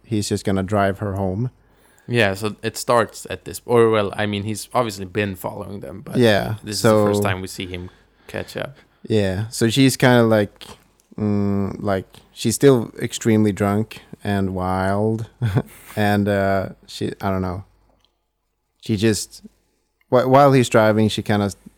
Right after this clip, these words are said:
Speaker 1: tries to kiss him, and obviously, he's just,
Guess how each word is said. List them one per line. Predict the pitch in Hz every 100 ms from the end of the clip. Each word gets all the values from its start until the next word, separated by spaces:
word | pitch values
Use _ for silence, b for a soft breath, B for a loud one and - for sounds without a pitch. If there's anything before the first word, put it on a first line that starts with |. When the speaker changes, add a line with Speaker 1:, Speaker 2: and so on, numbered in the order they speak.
| -
Speaker 1:
tries | - 104 95
to | -
kiss | - 101 -
him, | 110 107 110 -
and | 107 104 101 101 101 - _ _ _ _ _ _ _
obviously, | - 110 107 - 104 101 107 _ _ _ _ _ _ _ _
he's | - 123
just, | 135 -